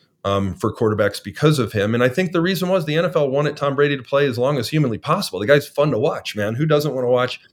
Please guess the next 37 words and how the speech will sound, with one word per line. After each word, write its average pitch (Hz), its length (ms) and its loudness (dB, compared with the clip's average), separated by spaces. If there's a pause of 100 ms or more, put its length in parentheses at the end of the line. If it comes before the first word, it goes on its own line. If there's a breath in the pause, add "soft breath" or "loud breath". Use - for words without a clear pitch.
(140)
him 196 240 0
play? 78 300 -4 (540 soft breath)
I, 139 100 4
you 151 260 -4
know, 120 60 4
I 131 60 2
tuned 131 280 -2
in 113 100 0
every 117 240 2
game 120 240 2
I 110 80 0
could 175 400 -4
when 101 100 -2
he 98 80 -4
was 90 120 -8
playing. 69 300 -8 (600 loud breath)
Um, 143 540 -2 (580)
but, 151 500 -2 (300)
uh, 127 440 0 (960)
but, 151 240 2
you 180 80 -4
know, 165 80 0
I 156 120 0
don't 208 160 -2
know. 147 200 2
It, 123 280 -4
I, 147 280 0
I 151 40 2
can 151 220 0
see 196 300 -2
how 156 200 4
some 165 440 0
people 110 460 0
interpreted 107 600 0
it 98 300 0
as 110 160 0
bitter, 127 440 0